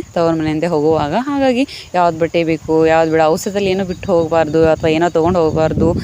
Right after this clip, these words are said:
ಆ, ಅಂತ ಅನ್ನೋ ಕಾರಣಕ್ಕೆ ಫಸ್ಟ್ ಎಲ್ಲನೂ ನಾನು ಯಾವ್ದು ಬಟ್ಟೆ ಬೇಕು ಅದನ್ನ ಜೋಡಿಸ್ಕೊಂಡು ಇಟ್ಕೊಂಡು ಯಾವ್ದು ಬೇಡ ಅನ್ನೋದನ್ನ ಇಲ್ಲೇ ಇಟ್ಕೊಂಡು, ಅಂದರೆ ನಾವು ಮತ್ತೆ ಸಾರಿ ಬಂದಾಗ,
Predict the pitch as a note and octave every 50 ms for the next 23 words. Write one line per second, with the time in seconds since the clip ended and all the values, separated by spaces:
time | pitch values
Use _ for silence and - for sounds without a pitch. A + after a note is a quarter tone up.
0 | - - - - - - F3+ F#3 F3+ F3 F3 F3+ E3+ F#3+ F3+ E3+ - - F3 F#3
1 | G3 F3+ F#3+ E3+ E3 E3+ D#3+ - E4 E4 - A#3+ A3+ - - F#3+ E3+ E3+ E3 E3
2 | E3 F3 F3 F3 E3 E3+ F#3 C4 E4 C4 F3+ D#3+ D#3 D3 D3 D3 - D#3 D3 D3
3 | D3+ C#3+ - - D#3 D#3 D3+ D#3+ D#3 D#3 D#3 D#3 E3 F3 - - D#3 D3 C#3 C3
4 | - C#3 C#3+ C#3+ C#3+ D3 D3 D3 D3 D3 D3 D3+ D3 C#3+ C#3 C#3+ C#3+ C#3+ C#3 C#3+
5 | C#3+ F#3+ D4+ G4 - - - - - - A3 A#3+ B3 A3+ G#3 - F3+ F3 F3+ E3+
6 | E3+ E3 F3 F#3+ A#3+ D#4 D#4+ D4 C4+ A#3 A3 G3+ F3 - G3 F#3+ - F#3 E3+ D#3+
7 | D#3+ D3+ D3+ D3+ D3+ D3+ D3+ D#3